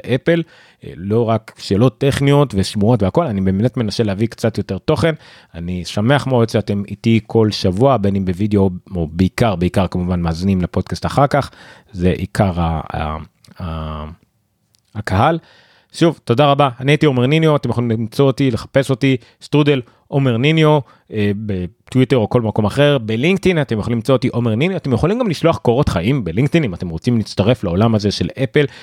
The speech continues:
כאנשי הלפדסק, כאנשי איי טי, כאנשי סיסטם, כאינטגרטורים, או כמומחי אפל, או סתם מתחילים בתחום, שלחו קורות חיים,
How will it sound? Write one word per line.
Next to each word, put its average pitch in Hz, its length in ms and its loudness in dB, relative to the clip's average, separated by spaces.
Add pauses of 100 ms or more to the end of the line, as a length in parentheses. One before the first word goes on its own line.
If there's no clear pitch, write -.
(160)
כאנשי 101 400 0
הלפדסק, 143 480 0
כאנשי 85 280 -4
איי 87 120 -2
טי, 160 220 0
כאנשי 92 340 -8
סיסטם, 147 360 -2
כאינטגרטורים, 117 920 0 (400)
או 92 160 -4 (200)
כמומחי 98 520 -2
אפל, 151 280 0
או 82 200 -10
סתם 151 260 0
מתחילים 156 340 0
בתחום, 160 340 0 (480)
שלחו 190 340 0
קורות 220 180 0
חיים, 165 320 -2